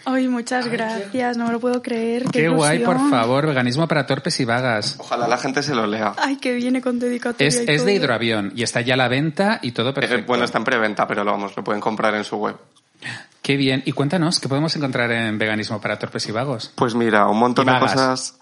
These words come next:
Speaker 3: Sí. Pues a ver, en él, es que no sé muy bien de qué va, pero me han dicho que va sobre filosofía.
Speaker 2: Pero que, pero perdona, ¿no lo has escrito tú?
Speaker 3: Sí, lo he escrito yo,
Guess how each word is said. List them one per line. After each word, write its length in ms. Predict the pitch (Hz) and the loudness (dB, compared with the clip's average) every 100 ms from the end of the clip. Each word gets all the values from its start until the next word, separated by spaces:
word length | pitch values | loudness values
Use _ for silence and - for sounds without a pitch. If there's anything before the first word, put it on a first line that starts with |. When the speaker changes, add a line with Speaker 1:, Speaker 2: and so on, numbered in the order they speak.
| _ | _
Speaker 3:
Sí. 440 | - - 117 107 - - - - - _ _ _ | -6 0 2 0 -6 -14 -12 -14 -16 _ _ _
Pues 220 | 127 123 | 0 2
a 60 | 127 | 4
ver, 360 | 123 113 110 - | 4 2 0 -4
en 180 | 120 117 | -4 0
él, 240 | 123 156 170 | 2 0 -2
es 80 | - | -2
que 80 | 151 | 0
no 80 | 151 | 0
sé 80 | |
muy 140 | 147 135 | 0 0
bien 140 | 123 | 0
de 100 | 120 | 0
qué 60 | 117 | 0
va, 160 | 123 | 0
pero 120 | 135 117 | 0 -2
me 80 | 113 | -2
han 60 | |
dicho 220 | 123 131 | -2 -4
que 80 | 120 | -2
va 300 | 113 123 151 | 0 0 -2
sobre 260 | - 117 110 | -4 -2 -2
filosofía. 720 | - 107 104 120 - 113 95 95 - | -2 -4 -4 -6 -6 -4 -4 -8 -10
Speaker 2:
Pero 160 | - 104 | -6 -4
que, 160 | - 101 | -4 -8
pero 300 | - 107 90 | -6 -6 -4
perdona, 280 | 90 90 123 | -4 -2 -2
¿no 100 | 110 | -2
lo 60 | |
has 100 | 120 | -2
escrito 320 | 147 135 117 | -4 -4 -6
tú? 180 | 101 110 | -6 -8
Speaker 3:
Sí, 160 | - 143 | -6 -4
lo 80 | 131 | -4
he 40 | |
escrito 320 | 123 120 117 | -4 -4 -2
yo, 240 | 120 117 | 0 -2